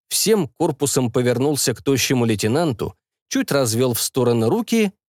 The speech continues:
и вопросительно протянул. "И?" "Ни хрена не понимаю", обескураженно пробормотал лейтенант. "У меня не работало вообще ничего, клянусь!" Он схватился за свой ком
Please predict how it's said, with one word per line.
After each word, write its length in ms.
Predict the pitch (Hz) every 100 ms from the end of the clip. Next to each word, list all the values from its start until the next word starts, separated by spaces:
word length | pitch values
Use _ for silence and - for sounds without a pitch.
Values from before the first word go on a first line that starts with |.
| _
и 180 | - 98
вопросительно 800 | 170 247 269 247 156 156 208 220
протянул. 580 | 214 220 214 135 104 82 _ _ _ _ _ _ _ _ _ _
"И?" 680 | 98 95 95 113 185 247 233 _ _ _ _ _ _ _ _ _
"Ни 360 | - 82 101 143
хрена 560 | 143 - 165 190 175 127
не 120 | 127
понимаю", 520 | 127 135 113 95 87 - _ _ _ _
обескураженно 840 | - 107 117 - 123 123 113 120 113
пробормотал 640 | 120 113 123 123 117 120
лейтенант. 560 | 120 117 127 117 107 - _ _ _ _ _ _ _
"У 100 | 135
меня 260 | 143 147 165
не 140 | 185
работало 420 | 214 202 240 254
вообще 380 | 269 285 285 311
ничего, 500 | 294 185 185 131 90 - _ _
клянусь!" 540 | 196 220 311 170 - - _ _ _ _ _ _ _ _ _ _ _
Он 180 | - 226
схватился 680 | - - 120 117 127 117 -
за 140 | 117 113
свой 300 | - 110 92
ком 340 | - 175 -